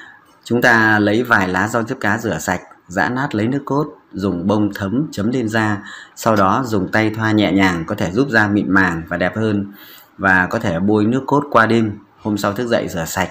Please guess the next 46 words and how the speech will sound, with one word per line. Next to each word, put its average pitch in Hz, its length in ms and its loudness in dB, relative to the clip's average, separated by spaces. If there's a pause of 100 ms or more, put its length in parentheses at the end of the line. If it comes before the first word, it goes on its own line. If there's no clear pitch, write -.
là 85 140 -6
được, 87 220 -4 (340)
làn 82 160 -6
da 95 280 0
của, 87 60 -8 (400)
của 80 120 -12
chúng 92 120 -10
ta 95 200 -2
sẽ 85 220 -6
rất 131 100 -4
là 107 80 -2
mịn 82 220 -4
màng. 85 340 0 (460)
Cách, 139 180 -2
à, 107 180 2
dùng 92 160 -4
thứ 101 100 -2
hai 107 300 0
là 87 80 -4
chúng 98 160 -4
ta 107 100 4
dùng 92 200 -2
rau 101 160 0
diếp 120 180 -4
cá 98 200 0
với 107 140 -2
mật 117 260 0
ong. 104 260 2 (840)
Nước 127 280 0
cốt 131 180 4
rau 107 140 2
diếp 113 220 -4
cá 98 240 2
và 120 120 0
mật 95 180 0
ong 101 240 2
mỗi 101 120 0
loại 107 140 6
một 92 200 -4
thìa, 90 240 -4 (200)
trộn 90 240 -2
đều 87 200 2
rồi 80 240 -6
quét 143 220 -2
lên 107 160 -2
mặt, 98 180 -2